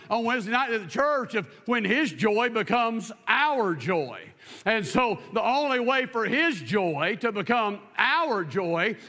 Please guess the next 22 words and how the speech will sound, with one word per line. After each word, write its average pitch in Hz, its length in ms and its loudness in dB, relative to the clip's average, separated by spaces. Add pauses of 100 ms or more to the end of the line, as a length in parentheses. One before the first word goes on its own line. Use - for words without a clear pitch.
(120)
is 220 260 0
for 214 240 -2
us, 269 380 0
for 214 160 -2
His 294 260 2
joy 185 520 0 (240)
to 226 140 2
remain 226 1080 2 (260)
in 349 280 2
us. 185 520 -4
Amen? 180 520 -2 (520)
To 254 80 0
remain 254 400 0
in 330 160 2
us. - 540 -4 (720)
And 202 180 2
when 214 120 2
His 269 200 2
joy 254 320 2
remains 220 840 2
in 170 160 0
us 147 560 -4